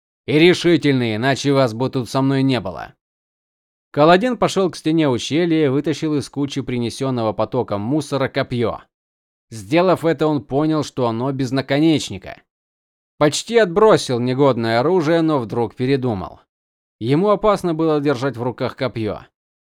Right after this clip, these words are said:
Копья пробуждали в нём жажду битвы и могли внушить, что он стал прежним Каладином, благословенным бурей, уверенным в себе командиром отделения.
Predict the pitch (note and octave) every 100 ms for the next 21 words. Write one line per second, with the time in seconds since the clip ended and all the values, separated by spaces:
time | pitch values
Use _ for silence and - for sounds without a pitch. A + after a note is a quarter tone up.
0 | _ _ _ _ _ _ - F3 D#3+ F3
1 | E3+ D#3+ D3 A2 C#3 C3+ A#2+ C3 A#2 A#2+
2 | C3 A2+ B2+ A#2 E3 D3 A2+ G2+ F#2+ F#2+
3 | A#2+ B2+ B2+ A2+ C#3+ A#2+ - C3+ B2 C#3+
4 | C3+ - D3 D3+ C#3 D#3 C#3+ C3+ A#2 A2+
5 | C3 B2 A#2+ A2+ G#2+ G#2+ G2+ A2+ A#2+ B2
6 | A#2 B2+ G#2 E2+ - _ _ _ _ -
7 | G2+ A2 C3 C3+ C#3 A#2+ B2 A#2 B2+ B2+
8 | B2+ A#2+ A2+ A#2 A#2+ A#2+ A#2 A#2+ C3 B2
9 | G2 -